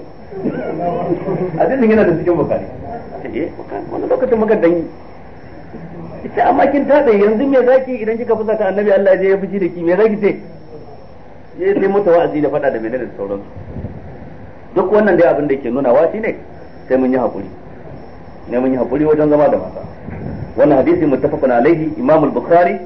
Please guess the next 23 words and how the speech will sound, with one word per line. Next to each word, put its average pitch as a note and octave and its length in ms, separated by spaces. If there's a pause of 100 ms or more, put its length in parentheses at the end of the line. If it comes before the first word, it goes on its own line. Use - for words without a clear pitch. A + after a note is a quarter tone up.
da B2+ 80
Imam C#3 320
Muslim C#3 320
ya G2 80
rawaito. G2 300 (1200)
Wa D#3 180
fi A#3+ 140
riwayatin G#3+ 540
fi G#3+ 100 (100)
sahihaini, F3+ 600 (300)
a C#3 80
wata A3 300
riwaya G3 400
da E3 60
ke D#3+ 180
cikin G3 240
Bukhari F#3 480
da E3+ 80
Muslim D3+ 380
kuma F3 280
dai, F3+ 220
kuma E3+ 220
dai, F3 260